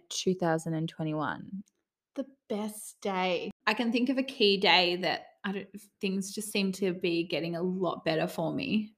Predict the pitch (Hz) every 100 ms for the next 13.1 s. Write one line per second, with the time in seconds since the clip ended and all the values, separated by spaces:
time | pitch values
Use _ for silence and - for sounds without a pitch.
0 | - 185 180 185 180 165 202 247 226 226
1 | 226 214 202 202 185 151 165 165 165 185
2 | - 180 175 - - - - - 240 196
3 | 196 180 180 175 175 220 214 214 214 220
4 | 214 - 202 196 185 202 175 185 196 190
5 | 175 185 - 196 185 185 185 - _ _
6 | - 202 208 220 208 208 180 170 - -
7 | 170 175 - 175 170 - - _ - 185
8 | 180 196 196 220 233 - 202 190 190 202
9 | 208 226 - 196 190 180 170 170 175 -
10 | - 196 - 196 185 202 - - 196 180
11 | - _ _ - - 185 185 - - -
12 | 185 175 170 95 208 208 208 208 185 180